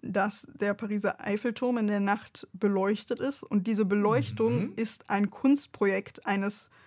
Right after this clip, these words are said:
Speaker 2: Künstlers.
Speaker 1: Künstlers. Das bedeutet, dass diese Beleuchtung sozusagen die Kunst dieses speziellen Künstlers ist und damit sein geistiges Eigentum. Und wenn ihr Fotos davon macht, ist das eine Reproduktion seines geistigen Eigentums und damit ein Copyright Infringement.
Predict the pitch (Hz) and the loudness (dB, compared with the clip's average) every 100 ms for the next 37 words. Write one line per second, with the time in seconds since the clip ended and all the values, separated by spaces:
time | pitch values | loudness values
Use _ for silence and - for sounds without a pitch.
0 | _ _ _ - - 247 247 208 208 196 | _ _ _ -4 4 6 4 0 -2 -4
1 | - - _ - - _ _ 220 233 214 | -4 -12 _ -20 -20 _ _ -2 0 0
2 | 196 226 285 294 294 214 208 - 214 202 | 4 4 4 -2 0 0 0 0 0 2
3 | 196 190 - _ 196 196 190 190 240 - | 2 0 -2 _ 0 2 2 2 2 0
4 | 254 262 247 208 208 202 196 196 202 185 | 0 2 2 0 -2 0 2 2 0 -2
5 | - - 226 269 - - - _ _ _ | -6 0 2 2 0 -14 -18 _ _ _
6 | _ _ _ _ - 214 196 185 - - | _ _ _ _ -4 -2 0 -2 -6 -10
7 | - 196 202 196 196 214 214 240 - 254 | -6 -2 -2 -2 0 -2 0 0 0 -2
8 | 214 196 208 226 214 202 190 196 202 196 | 0 4 4 4 2 0 0 0 -2 -6
9 | - 247 240 220 220 202 226 - - - | -2 0 2 0 0 -2 -2 -6 -20 -20
10 | - 220 220 208 196 190 285 302 - 196 | -2 4 6 6 2 2 0 0 0 0
11 | 202 196 208 202 208 - 202 202 214 - | 0 -2 -4 -6 -6 -4 -2 -2 -4 -4
12 | 202 190 - - 254 262 214 - 196 196 | -6 -6 -6 -4 2 2 2 0 0 0
13 | - 196 196 202 202 185 190 196 202 208 | -2 -4 -4 -4 -4 -2 -2 0 0 0
14 | 214 - 196 190 196 - 190 - 208 196 | -2 0 0 0 -2 -4 -4 -4 -2 -2
15 | 185 - 190 220 214 - - | -2 -4 -6 -6 -6 -6 -8